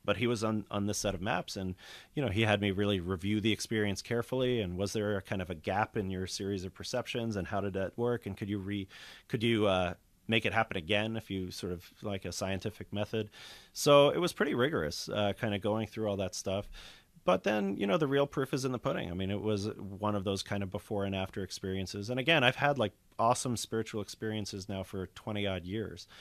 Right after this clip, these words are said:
So it's not like I'm not familiar with the idea of, you know, having an awesome experience. This was, this did seem really qualitatively different. And it's just very accessible. You know, one of my favorite practices on, in daily life is just to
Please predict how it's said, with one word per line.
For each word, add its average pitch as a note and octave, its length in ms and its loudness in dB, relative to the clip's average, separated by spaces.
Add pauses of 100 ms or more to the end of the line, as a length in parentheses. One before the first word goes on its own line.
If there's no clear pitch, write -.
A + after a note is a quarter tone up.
(220)
So - 140 -4
it's G#2 120 -2
not B2 120 4
like A#2+ 120 2
I'm G#2 120 2
not G2+ 180 2
familiar G2+ 400 0
with F#2+ 100 -2
the F#2+ 140 0
idea F#2 380 0
of, F2 200 -4 (160)
you F#2 120 -8
know, F2 60 -4
having F#2+ 300 -2
an F2+ 60 -4
awesome F2+ 240 -6
experience. B2 460 -4
This - 160 -4
was, G#2 200 -6
this - 280 -6 (180)
did A#2 180 -2
seem A2 300 -2
really G2 180 -2
qualitatively F#2 760 -4
different. F2 340 -12 (400)
And C3+ 120 4
it's C#3+ 140 4
just - 160 -2
very B2 260 8
accessible. - 640 -2 (220)
You G2 100 -2
know, F#2+ 100 0
one G#2 140 0
of G2+ 60 -2
my G2+ 80 2
favorite G#2 380 0
practices G2 600 -2
on, F#2+ 220 -4
in F#2+ 140 -4
daily F#2+ 260 -2
life G#2 340 -2
is F2 140 -8
just - 280 -10
to F2+ 180 -4